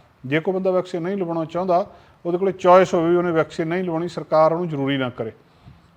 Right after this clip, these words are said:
ਜਿਹੜੀ ਡਰੱਗ ਕੰਪਨੀਆਂ ਦੀ ਪ੍ਰੈਕਟਿਸਿਸ ਆ, ਇਹਦੇ ਵਿੱਚ ਇਹ ਵੀ ਕਿਹਾ ਗਿਆ ਕਿ ਅਸੀਂ ਫਾਰਮਾਸਿਊਟੀਕਲ ਇੰਡਸਟਰੀ ਦੀ ਪ੍ਰੈਕਟਿਸਿਸ ਨੂੰ ਰਿਵਿਊ ਕਰਾਂਗੇ, ਪਰ ਕੋਈ ਸਟ੍ਰਿਕਟ ਨਵੇਂ ਰੈਗੂਲੇਸ਼ਨਸ ਨਹੀਂ, ਕੋਈ ਸਖਤੀ ਉਹਨਾਂ ਦੇ ਲ-, ਹੈ, ਉਹਨਾਂ ਦੇ ਲਈ ਵੀ ਨਰਮੀ ਕੀਤੀ ਗਈ।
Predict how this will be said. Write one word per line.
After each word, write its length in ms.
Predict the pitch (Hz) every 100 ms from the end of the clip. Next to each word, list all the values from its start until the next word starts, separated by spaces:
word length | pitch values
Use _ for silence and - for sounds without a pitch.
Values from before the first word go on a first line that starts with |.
| _ 123
ਜਿਹੜੀ 240 | 170 214
ਡਰੱਗ 280 | 170 143 185
ਕੰਪਨੀਆਂ 600 | 196 214 196 185 196 202
ਦੀ 80 | 202
ਪ੍ਰੈਕਟਿਸਿਸ 540 | 190 160 - - 190
ਆ, 100 | 185
ਇਹਦੇ 160 | 202 208
ਵਿੱਚ 180 | 202 208
ਇਹ 100 | 220
ਵੀ 120 | 214
ਕਿਹਾ 260 | - 175
ਗਿਆ 300 | 165 147 165 208 - - _ -
ਕਿ 180 | 180
ਅਸੀਂ 240 | 180 214 208
ਫਾਰਮਾਸਿਊਟੀਕਲ 920 | - 151 160 180 - 165 190 196 185
ਇੰਡਸਟਰੀ 500 | 151 139 147 - 190
ਦੀ 120 | 185
ਪ੍ਰੈਕਟਿਸਿਸ 520 | 185 156 151 - 175
ਨੂੰ 140 | 180 175
ਰਿਵਿਊ 280 | 131 147 196
ਕਰਾਂਗੇ, 440 | 185 175 180 185 - - _ _
ਪਰ 140 | 190 185
ਕੋਈ 160 | 185
ਸਟ੍ਰਿਕਟ 420 | 185 - 214 208 202
ਨਵੇਂ 280 | 185 175
ਰੈਗੂਲੇਸ਼ਨਸ 580 | 170 156 165 160 180 151
ਨਹੀਂ, 120 | 160
ਕੋਈ 140 | 185 185
ਸਖਤੀ 460 | - 160 - 220
ਉਹਨਾਂ 240 | 202 214 220
ਦੇ 100 | 202
ਲ-, 200 | 143 143
ਹੈ, 220 | 147 196
ਉਹਨਾਂ 200 | 220 247
ਦੇ 60 | 233
ਲਈ 100 | 220
ਵੀ 120 | 214
ਨਰਮੀ 340 | 175 147 175
ਕੀਤੀ 380 | 180 170 160 147
ਗਈ। 120 | 127